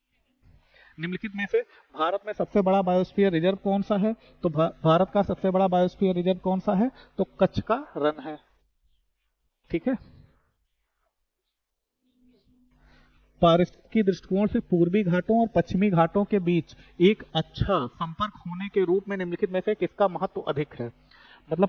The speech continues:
पश्चिमी घाट और पूर्वी घाट कहाँ मिल रहे हैं? तो आप देखेंगे पश्चिमी घाट और पूर्वी घाट कहाँ मिलते हैं? तो यहाँ नीलगिरी के पास मिलते हैं।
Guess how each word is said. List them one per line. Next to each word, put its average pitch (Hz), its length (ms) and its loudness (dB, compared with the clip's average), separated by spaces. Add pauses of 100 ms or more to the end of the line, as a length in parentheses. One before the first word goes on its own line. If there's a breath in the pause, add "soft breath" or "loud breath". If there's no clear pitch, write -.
पश्चिमी 180 340 -2
घाट 196 240 2
और 202 60 0
पूर्वी 180 320 0
घाट 185 220 2
कहाँ 175 220 -2
मिल 202 160 0
रहे 202 100 2
हैं? 254 120 2 (680 soft breath)
तो 175 60 2
आप 175 140 4
देखेंगे 202 420 0
पश्चिमी 180 440 -2
घाट 208 260 2
और 214 80 2
पूर्वी 175 340 -2
घाट 180 200 0
कहाँ 180 200 0
मिलते 180 240 0
हैं? 214 120 2
तो 185 120 -6
यहाँ 175 180 0
नीलगिरी 170 420 -4
के - 280 -20
पास 143 320 -6
मिलते 147 220 -8
हैं। 190 180 -6